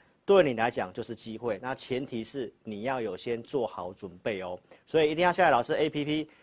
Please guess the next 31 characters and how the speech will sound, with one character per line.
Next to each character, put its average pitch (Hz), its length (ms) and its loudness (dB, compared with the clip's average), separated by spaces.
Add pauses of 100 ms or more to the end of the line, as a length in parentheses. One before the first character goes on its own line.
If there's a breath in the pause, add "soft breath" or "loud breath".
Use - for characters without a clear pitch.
(160 soft breath)
老 131 140 6
师 175 160 2
在 175 200 6
每 127 220 2
周 156 240 2
三 151 280 2
会 151 200 0
有 110 160 2
针 139 200 0
对 139 180 2
A 135 140 -2
P 135 120 -8
P 131 160 -6
用 127 160 -2
户 131 160 -4
的 107 160 -2
专 147 260 2
属 120 240 -6
影 95 180 -6
音 117 240 -6 (100)
哦， 98 140 -8
邀 131 160 4
请 113 180 -4
大 120 120 -4
家 117 160 -2
可 113 100 -10
以 101 60 -6
来 95 140 -6
做 110 200 -6
收 127 200 -4
看。 127 220 0